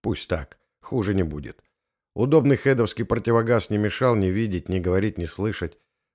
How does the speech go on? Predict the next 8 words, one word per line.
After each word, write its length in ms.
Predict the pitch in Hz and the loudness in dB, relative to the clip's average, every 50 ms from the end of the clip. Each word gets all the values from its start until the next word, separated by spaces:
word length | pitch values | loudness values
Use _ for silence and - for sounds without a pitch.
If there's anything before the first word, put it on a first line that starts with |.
| _ - | _ -4
Дышалось 480 | 101 110 - - 147 127 104 85 - | -4 -2 0 2 2 4 2 2 0
разве 300 | 92 87 90 78 82 80 | 0 0 0 0 -2 -4
что 180 | - - 95 85 | -4 -2 -2 -2
в 60 | 85 | 0
нём 200 | 92 87 80 85 | 0 0 0 0
не 100 | 90 92 | -2 -2
так 220 | - - 80 - | -2 -4 -6 -6
свободно. 600 | - - 87 87 87 82 87 80 65 71 67 65 | -6 -4 -4 -4 -2 -2 -4 -4 -4 -8 -16 -16